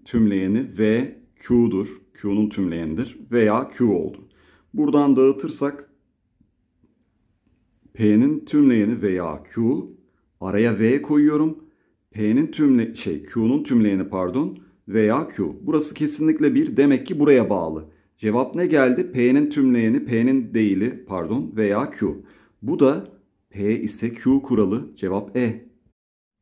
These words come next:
Şurada sembol çıkmamış arkadaşlar. P'nin değili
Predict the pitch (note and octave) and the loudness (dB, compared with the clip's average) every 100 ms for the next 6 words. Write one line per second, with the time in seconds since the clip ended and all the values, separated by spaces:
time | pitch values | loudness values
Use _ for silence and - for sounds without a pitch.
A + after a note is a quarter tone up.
0 | _ - - D3+ D3+ C#3 D3+ D3 C#3+ C#3+ | _ -16 -2 0 2 0 2 2 2 0
1 | C#3+ - - A2+ G2+ G#2+ G2 G#2 G2 - | -2 -8 0 0 0 -4 -4 -2 -4 -4
2 | C3+ C#3 - A2+ G#2+ A2+ A2+ B2+ C3 G#2+ | -6 -8 -12 -2 0 2 2 2 0 0
3 | G#2+ G2 F#2 G#2 C#3 | 0 0 0 -2 -4